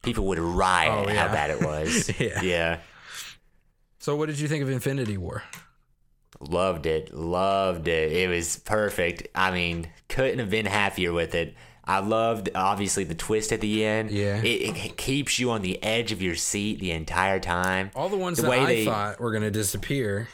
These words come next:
Speaker 2: didn't
Speaker 1: Yeah,
Speaker 2: disappear.
Speaker 1: same, same. I have my theories about that. I really, I've really theorized a lot,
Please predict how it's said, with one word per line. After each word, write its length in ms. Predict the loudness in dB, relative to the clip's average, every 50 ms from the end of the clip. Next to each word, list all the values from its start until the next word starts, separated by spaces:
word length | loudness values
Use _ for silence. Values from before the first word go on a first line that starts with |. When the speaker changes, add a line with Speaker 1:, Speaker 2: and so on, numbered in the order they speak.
| -18 -20 _ _ _ _ _ _ _ _ -8 -4
Speaker 2:
didn't 320 | -2 0 0 0 0 -2 0
Speaker 1:
Yeah, 280 | 2 4 4 4 4
Speaker 2:
disappear. 380 | 2 2 0 0 0 -2 -2 -4 -4
Speaker 1:
same, 640 | -4 -2 0 2 2 2 2 2 0 0 -2 -4 -8 -12 -18 -20 _ _ _ -8
same. 540 | -4 -2 0 2 2 2 2 2 0 -2 -4 -10 -18 -10 -2 0
I 120 | 2 2
have 240 | 4 4 2 2 2
my 180 | 2 2 2 2
theories 520 | 2 2 2 2 4 2 2 2 2 0
about 340 | 0 0 0 0 0 -2 -2
that. 260 | -4 -2 -2 -2 0
I 100 | 0 0 0
really, 460 | 2 2 2 2 2 2 2 0 0
I've 300 | 0 -2 -2 -4 -4 -2
really 320 | 0 0 0 0 -2 -6 -10 -10 -6 -2
theorized 580 | 0 0 2 2 2 2 2 2 0 0 -2
a 60 | -2 0
lot, 400 | 2 2 2 2 2 0 -2